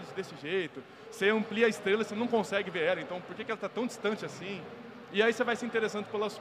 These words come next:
pelo assunto, e hoje eu tô até acompanhando as missões, a Artemis, né, que tá, que vamos de volta pra Lua.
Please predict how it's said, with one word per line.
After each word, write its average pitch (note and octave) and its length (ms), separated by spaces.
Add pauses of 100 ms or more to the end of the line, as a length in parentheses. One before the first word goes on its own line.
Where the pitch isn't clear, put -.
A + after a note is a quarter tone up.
pelo G3+ 160
assunto, B3 340
e B3+ 120
hoje B3+ 200
eu B3+ 60
tô B3 120
até A#3+ 340
acompanhando A3+ 560
as F3+ 80
missões, G3+ 680 (800)
a E3+ 80
Artemis, E3 680
né, D#3 200
que C3+ 120 (180)
tá, D#3 220
que - 100
vamos D#3+ 260
de D3 60
volta D3+ 260
pra C#3+ 160
Lua. D3+ 300